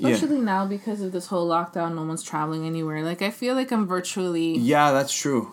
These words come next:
Speaker 2: Like, I'm hearing different national anthems. I'm
Speaker 1: Yeah.
Speaker 2: hearing different languages. I'm seeing, like, when they tell you about the track that they're in, they also give you the stats of the city
Speaker 1: Yeah.
Speaker 2: and how long it's been there for and, like, the history behind the area. Like, it's a little mini trip that I feel like, ah,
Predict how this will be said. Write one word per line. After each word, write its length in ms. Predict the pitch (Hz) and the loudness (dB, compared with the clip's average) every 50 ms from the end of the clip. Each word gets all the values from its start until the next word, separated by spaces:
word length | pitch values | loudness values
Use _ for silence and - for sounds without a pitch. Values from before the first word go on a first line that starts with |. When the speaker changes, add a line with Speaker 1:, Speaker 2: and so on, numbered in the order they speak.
| - - | -4 0
Speaker 2:
Like, 240 | 226 214 208 - 175 | 2 2 2 2 2
I'm 220 | 190 208 208 208 | 2 2 4 2
hearing 400 | 208 208 226 202 196 196 190 185 | 2 2 0 0 2 2 2 0
different 300 | 185 170 170 - 156 151 | 0 -2 -4 -4 -4 -2
national 380 | 156 156 160 175 - 151 139 - - | -2 -2 -2 -2 -4 -6 -6 -2 0
anthems. 540 | 247 262 254 277 - 262 247 247 247 240 226 | 2 2 2 2 0 0 0 2 2 2 4
I'm 80 | 233 | 4
Speaker 1:
Yeah. 180 | 254 254 240 226 | 6 6 6 4
Speaker 2:
hearing 300 | 226 196 190 185 180 170 | 4 2 2 2 0 -2
different 340 | - 170 170 - 170 160 165 | -4 -6 -6 -6 -6 -4 0
languages. 720 | 190 226 240 247 247 240 240 226 240 240 240 240 226 240 - - - - - - - - | 0 2 2 2 2 0 0 2 2 2 2 2 0 -2 -6 -10 -16 -18 -18 -16 -10 -6
I'm 100 | 180 180 | -4 -4
seeing, 500 | 175 - - - 208 196 190 190 190 180 | -4 -4 -2 0 2 2 2 2 2 0
like, 200 | 180 180 175 202 | -2 -2 -4 -2
when 140 | 202 202 | -2 -2
they 140 | 202 208 202 | 0 -2 -2
tell 240 | 226 - - 240 240 | -4 -2 0 0 0
you 180 | 277 269 247 226 | 2 2 0 0
about 220 | 208 202 196 196 | 0 0 -2 -2
the 80 | - 170 | -4 -6
track 340 | - - 226 196 208 220 | -4 0 0 0 0 0
that 180 | - 175 170 - | -2 -6 -6 -4
they're 160 | 151 156 160 | -4 -2 -2
in, 100 | 160 156 | -2 -2
they 100 | 160 165 | -2 0
also 240 | 165 175 190 - 180 | 0 -2 -2 -4 -4
give 140 | 175 160 160 | -2 -2 0
you 60 | 156 | 0
the 80 | 151 151 | -2 -4
stats 420 | 147 - - - 156 160 170 - | -4 -4 -2 0 0 0 -2 -4
of 100 | - - | -10 -10
the 60 | - - | -4 -2
city 280 | - 233 233 240 233 | 0 2 2 4 4
Speaker 1:
Yeah. 140 | 240 - - | 6 6 6
Speaker 2:
and 160 | 226 196 190 | 4 2 0
how 200 | - 147 143 139 | -2 -2 -2 -2
long 220 | 135 135 135 123 98 | -2 -4 -4 -6 -6
it's 140 | - - | -6 -4
been 180 | - 254 247 240 | 0 2 4 4
there 160 | 233 233 233 | 4 4 4
for 380 | 233 - 233 220 220 220 220 220 | 2 0 0 0 2 2 2 2
and, 140 | 220 208 190 | 2 0 0
like, 280 | 160 151 160 160 - - | 0 -2 -4 -6 -6 -6
the 220 | 156 151 151 - - - - - - - - _ | -4 -4 -4 -4 -8 -14 -20 -20 -20 -20 -20 _
history 540 | - 254 254 - - - 240 233 240 240 | -2 0 0 0 0 -2 0 0 2 2
behind 440 | 226 233 247 247 233 240 226 226 226 | 2 2 0 2 2 2 4 4 4
the 200 | 226 226 226 226 | 4 4 4 4
area. 360 | 226 226 226 233 233 233 226 226 | 4 4 4 2 2 2 2 0
Like, 200 | 240 254 254 294 | 0 -2 -2 -2
it's 140 | 302 294 330 | -2 0 0
a 60 | 330 | 0
little 300 | 320 392 403 403 403 392 | 2 2 4 4 4 4
mini 220 | 392 392 392 381 370 | 2 0 0 -2 -2
trip 420 | 370 - 415 349 226 - - - | 0 0 2 2 2 0 -2 -2
that 100 | 240 240 | 0 2
I 100 | 254 277 | 2 2
feel 240 | 269 262 285 285 285 | 2 0 0 2 2
like, 160 | 302 320 330 | 2 2 4
ah, 220 | 494 539 539 - | 4 4 4 2